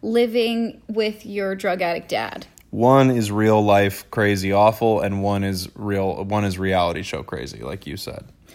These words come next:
Speaker 1: I, um,
Speaker 2: I would live, I would live in the stable household where I happen to be dating my sister rather than in the drug-fueled household where we were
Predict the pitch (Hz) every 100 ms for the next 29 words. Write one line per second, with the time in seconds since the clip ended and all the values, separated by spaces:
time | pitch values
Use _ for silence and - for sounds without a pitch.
0 | - - - 214 226 233 220 214 226 220
1 | 208 196 - 123 151 156 143 147 139 117
2 | 135 156 208 202 185 170 165 139 - -
3 | 151 160 160 147 139 135 - 123 120 110
4 | 110 113 107 117 113 117 110 113 107 104
5 | 98 101 104 104 101 - 110 104 107 98
6 | 98 107 110 107 110 101 104 101 98 98
7 | 95 - _ 110 101 117 123 110 117 107
8 | 101 95 98 95 98 95 95 95 - 101
9 | 101 101 98 101 101 98 98